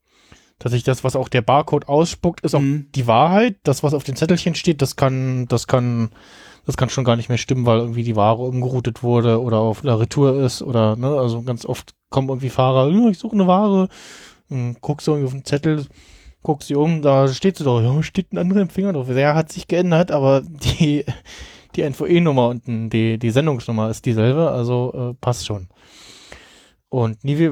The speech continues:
Speaker 1: gesagt, wir verla-, äh, entladen das, äh, machen immer zwei Leute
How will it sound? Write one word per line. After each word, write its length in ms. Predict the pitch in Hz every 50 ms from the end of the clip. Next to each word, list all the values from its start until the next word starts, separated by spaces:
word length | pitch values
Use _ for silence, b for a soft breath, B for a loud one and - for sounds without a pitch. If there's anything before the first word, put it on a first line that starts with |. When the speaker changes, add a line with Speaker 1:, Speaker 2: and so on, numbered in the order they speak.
| 135
Speaker 1:
gesagt, 280 | 135 131 143 139 - -
wir 140 | 156 151 151
verla-, 400 | - 147 131 127 127 139 151 - -
äh, 260 | 147 135 135 135 127
entladen 540 | - 156 196 - 196 185 175 180 190 196 190 180
das, 300 | 190 208 - - - - B B B B B B B B B B B B _ -
äh, 300 | 160 156 156 156 156 151
machen 280 | 151 147 143 - 175 160
immer 160 | 151 143 139
zwei 220 | - - 143 139
Leute 440 | 143 139 143 156 160 - 175 180 180